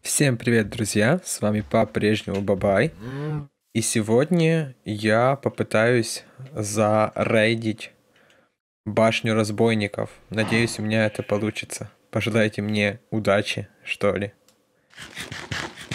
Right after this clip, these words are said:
Это видео, кстати, я записываю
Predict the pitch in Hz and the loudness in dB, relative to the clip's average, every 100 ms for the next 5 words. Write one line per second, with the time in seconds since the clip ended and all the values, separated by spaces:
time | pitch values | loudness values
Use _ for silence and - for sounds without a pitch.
0 | - - - - - _ _ - - 123 | -8 -4 -6 -6 -18 _ _ -6 -2 0
1 | 120 123 139 117 - - 120 - 120 117 | 2 0 0 -2 0 0 0 2 2 2
2 | 113 - 120 - 110 113 110 107 104 | -2 0 -2 0 0 0 0 -2 -6